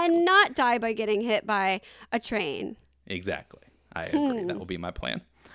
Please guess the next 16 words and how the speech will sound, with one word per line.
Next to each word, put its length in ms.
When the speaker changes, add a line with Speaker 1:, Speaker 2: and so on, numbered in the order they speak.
Speaker 2:
Um, 220
okay. 300
That, 240
that 140
makes 200
sense. 200
That 120
checks 240
out. 180
So 160
last 240
question. 360
What 360
would 220
you 160
change? 800